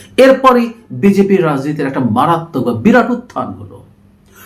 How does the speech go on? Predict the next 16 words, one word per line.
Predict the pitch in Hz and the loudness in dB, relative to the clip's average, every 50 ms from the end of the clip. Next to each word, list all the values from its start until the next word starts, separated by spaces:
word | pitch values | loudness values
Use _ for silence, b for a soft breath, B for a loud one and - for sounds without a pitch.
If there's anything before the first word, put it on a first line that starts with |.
| B B B | B B B
হতে | - 214 240 247 247 | 0 2 2 2 2
হতে | 285 302 311 320 262 | 2 0 0 -2 -4
শেষ | 294 294 277 - | -4 -4 -4 -4
পর্যন্ত | - 277 254 208 196 240 247 - 202 - | -4 -4 -4 -2 -2 -2 -4 -4 -2 0
অবিশ্বাস্যভাবে | 247 240 247 - 196 214 208 262 262 - - - 302 302 - - - 202 - - 135 113 - - | 0 0 0 0 0 0 0 0 -2 -4 -4 -4 -4 -4 -6 -8 -8 -8 -8 -6 -6 -6 -6 -8
ভারতের | - 143 156 160 156 165 160 156 - - B B B B B B B B | -8 -6 -6 -6 -4 -4 -4 -6 -6 -10 B B B B B B B B
ইন্টেলেকচুয়ালরা, | 156 165 202 202 220 220 196 202 - - 165 143 127 120 117 120 117 117 | 2 2 4 4 4 2 0 -2 -2 -2 -2 -2 -2 -2 -2 -2 -2 -4
প্র-, | 120 120 - 127 120 107 | -4 -8 -8 -8 -8 -6
যারা | 104 117 113 113 107 104 101 92 82 80 - - - - | -6 -6 -4 -2 -2 -2 -2 -2 -4 -6 -10 -12 -16 -12
সত্যিকার | - - 143 143 - - - 190 180 202 190 | -8 -6 -6 -6 -4 -2 -2 0 2 0 0
অর্থে | 180 180 - - 165 | -2 -4 -6 -6 -6
একটা | 147 151 151 - 151 135 - - - b b b b b b b b b - | -6 -6 -4 -4 -2 -2 -2 -4 -8 b b b b b b b b b -4
রিপাবলিক | 139 - - 226 - 196 - 196 190 151 120 | -2 0 2 2 2 2 0 -2 -4 -4 -6
ভারত, | - 123 113 98 - - - _ - - _ _ _ _ _ _ - - | -10 -12 -14 -14 -16 -18 -20 _ -20 -20 _ _ _ _ _ _ -18 -12
প্রজাতান্ত্রিক | - 135 143 175 180 185 185 170 160 - - 104 - | -8 -6 -4 -2 -2 0 0 0 -2 -4 -6 -10 -10
ভারত | - 101 90 87 - | -10 -10 -10 -10 -12